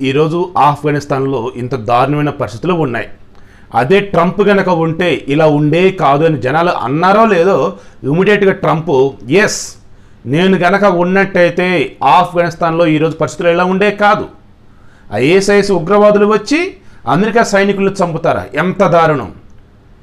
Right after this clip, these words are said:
హృదయం ద్రవిస్తా ఉంది, చాలా బాధగా ఉంది. అమెరికా సైనికులు మురుగు కాలువలో పడి ఉండటం ఏంటి? ఇంతకన్నా దారుణం ఉంటుందా? బైడెన్ చేతగని తనమే ఇదంతా అని చెప్పేసి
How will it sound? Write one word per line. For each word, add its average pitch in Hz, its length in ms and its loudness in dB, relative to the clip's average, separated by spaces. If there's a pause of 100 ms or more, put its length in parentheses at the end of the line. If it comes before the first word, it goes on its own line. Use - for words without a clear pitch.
(300)
హృదయం 170 400 2
ద్రవిస్తా 185 480 2
ఉంది, 165 420 -2 (760)
చాలా 175 220 2
బాధగా 170 480 2
ఉంది. 147 300 -2 (360)
అమెరికా 175 420 2
సైనికులు 180 920 0
మురుగు 139 300 -4
కాలువలో 180 440 2
పడి 156 220 0
ఉండటం 139 380 -2
ఏంటి? 113 360 -4 (120)
ఇంతకన్నా 190 540 -2
దారుణం 160 400 2
ఉంటుందా? 127 460 -4 (680)
బైడెన్ 165 400 2 (120)
చేతగని 208 360 2
తనమే 185 340 0
ఇదంతా 160 380 0
అని 151 200 0
చెప్పేసి 139 600 -2